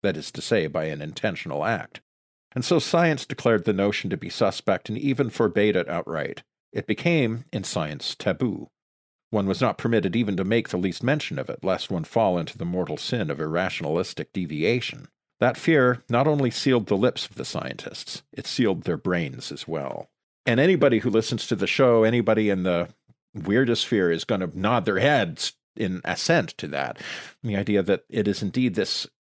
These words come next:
insistence that there can be no will or intention or design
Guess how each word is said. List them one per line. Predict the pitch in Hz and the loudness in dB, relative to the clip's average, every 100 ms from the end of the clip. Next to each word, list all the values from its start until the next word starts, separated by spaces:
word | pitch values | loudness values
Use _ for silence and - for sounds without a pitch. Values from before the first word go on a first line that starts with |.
| - | -8
insistence | 110 90 - 208 - 135 82 - | -6 -4 -2 -2 0 -2 -2 -2
that | 117 | -2
there | - 90 | -2 -6
can | - 147 143 | 0 2 2
be | 117 | 0
no | 95 95 | 2 0
will | 87 104 101 90 80 | 2 2 4 2 -2
or | 87 85 | -4 -6
intention | 80 - 107 - 85 78 69 - | -6 -6 -4 -4 -8 -10 -12 -12
or | 80 | -10
design | 78 78 107 101 87 78 | -8 -4 -2 0 -2 -6